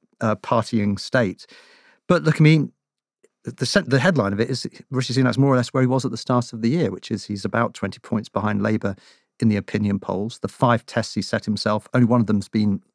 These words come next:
uh, achieved, which is the one about halving inflation. And even that one, I don't think anyone would say that was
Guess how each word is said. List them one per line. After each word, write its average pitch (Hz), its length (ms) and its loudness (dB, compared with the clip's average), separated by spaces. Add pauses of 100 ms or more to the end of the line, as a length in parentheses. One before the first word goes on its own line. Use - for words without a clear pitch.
(140)
uh, 104 240 0
achieved, 123 400 0
which - 220 -10
is - 140 -6
the 101 240 -4 (380)
one 113 100 2
about 98 180 -2
halving 110 320 -2
inflation. 107 480 -2
And 107 100 2
even 113 240 4
that 139 200 2
one, 98 180 -6 (520)
I - 40 -10
don't 110 120 -2
think 98 120 -2
anyone 101 240 -2
would 98 100 -6
say 107 180 -4
that 98 100 -6
was 101 200 -8